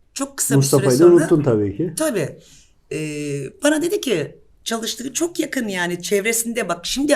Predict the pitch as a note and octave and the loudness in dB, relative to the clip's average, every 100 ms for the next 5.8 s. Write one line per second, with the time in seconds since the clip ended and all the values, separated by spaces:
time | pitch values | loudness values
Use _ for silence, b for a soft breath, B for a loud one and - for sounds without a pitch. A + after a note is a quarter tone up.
0 | G#3+ E3 F#3+ G3+ G#3 A#3 A3+ F#3+ D#3 - | 2 2 2 0 -2 -6 -6 -6 -8 -6
1 | C#3+ F3 F3 B3 D4 C4 G#3 F3 D#3+ E3 | -4 -2 2 2 2 0 -2 -2 -4 -6
2 | D#3 - C3 C3 A#2+ - D#3 G#3+ A#3 A#3 | -6 -10 -10 -10 -12 -4 -2 0 0 0
3 | A3 - E3 D#3 D#3+ D3+ - D#3 - - | -2 -6 -8 -4 -4 -4 -6 -8 -6 -2
4 | D3+ D3+ C#3 D3 C#3+ C3 C3+ C3+ C3 B2+ | -2 -4 -10 -6 -4 -2 -4 -6 -8 -10
5 | - B2+ A#2+ - A#2+ - A#2 | -8 -8 -10 -12 -16 -14 -14